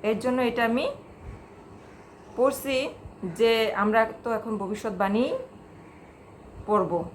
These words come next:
মানে যেটা, আহ, সিদ্ধ হচ্ছে, যেটা সিদ্ধ হবে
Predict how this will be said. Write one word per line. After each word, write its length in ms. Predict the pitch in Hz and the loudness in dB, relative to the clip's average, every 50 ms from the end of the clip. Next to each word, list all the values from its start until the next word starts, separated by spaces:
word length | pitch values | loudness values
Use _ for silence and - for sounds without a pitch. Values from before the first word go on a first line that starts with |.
| - - - - - - - - - - - - - - - - - | -16 -18 -18 -20 -20 -20 -20 -20 -20 -20 -20 -20 -20 -20 -16 -10 -6
মানে 180 | 196 202 208 175 | -4 -4 -4 -2
যেটা, 440 | 202 208 202 214 214 202 202 202 202 - - - - - - - - - - - | -2 -4 0 2 4 6 6 4 2 -4 -16 -18 -20 -20 -20 -18 -16 -16 -12 -8
আহ, 140 | 180 190 196 | -8 -8 -6
সিদ্ধ 340 | - - 240 202 180 170 233 | -6 -6 -6 -6 0 0 0
হচ্ছে, 680 | 220 - 214 208 214 - - - - 226 208 208 202 | 2 4 2 0 0 0 -10 -10 -4 -2 -2 -2 0
যেটা 260 | 208 202 196 202 202 | -2 -4 -4 -4 -6
সিদ্ধ 340 | 196 - - 202 175 165 - | -6 -6 -8 -8 -8 -4 -2
হবে 640 | 202 196 190 196 208 202 185 175 196 196 190 185 | -2 -2 -2 2 2 2 2 4 0 0 -2 -2